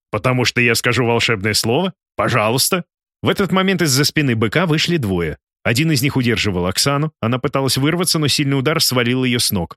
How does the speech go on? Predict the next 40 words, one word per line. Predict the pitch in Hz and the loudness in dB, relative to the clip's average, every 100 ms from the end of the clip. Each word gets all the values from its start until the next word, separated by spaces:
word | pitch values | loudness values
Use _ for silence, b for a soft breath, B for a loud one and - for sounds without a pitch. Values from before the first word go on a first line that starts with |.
| _ _ | _ _
Артур | 110 117 170 - | -4 -2 -2 -2
вскинул | - - 139 98 85 | -2 0 0 0 -2
автомат | - 113 156 151 | -2 0 0 0
и | |
уже | 113 110 | 0 0
был | 127 113 | 0 0
готов | 123 160 135 | 0 0 -2
открыть | 117 147 131 | -2 -2 0
огонь, | 127 151 220 | 0 0 -2
как | - 117 | -2 -2
бык | 98 208 - | 0 -2 -2
жестом | 104 95 143 - 180 - | -4 0 0 0 -2 -2
остановил | 147 - 160 147 90 | -2 0 0 0 -2
его. | 80 78 69 _ _ - | -2 -4 -8 _ _ -2
"Но, | 151 185 175 | 2 4 4
но, | 165 156 | 2 2
но, | 123 110 | 2 0
но! | 92 87 78 | -2 -4 -2
Это | - 226 247 | -2 0 0
ещё | - 240 | 2 2
не | 240 | 0
всё, | - 254 185 | 0 2 2
мой | 123 123 | 2 0
названный | 147 120 120 120 | 0 0 0 0
друг! | 110 85 _ _ _ _ _ - | 0 -2 _ _ _ _ _ -4
Они | 98 135 | 0 0
просили | 170 202 233 220 | 2 0 2 0
меня | 220 208 | 0 0
передать | 180 175 123 117 | 0 0 2 0
тебе | 143 156 | 0 0
вот | 165 156 | 0 0
это!" | 214 - 78 _ _ _ | 0 -2 -8 _ _ _
Осторожно, | 98 - 110 117 156 196 - | -4 -2 0 0 0 -4 -4
он | 113 113 | -2 0
протянул | 120 131 120 101 | 0 0 0 0
Артуру | 98 160 180 | 0 -2 0
небольшой | 170 139 110 - 165 | 0 2 0 0 -2
дисплей | 135 123 - 143 143 | 0 0 0 0 0
карманного | - 127 110 98 101 104 | -2 0 0 0 0 0
головизора. | 127 127 104 82 80 - | 0 0 0 -2 -4 -8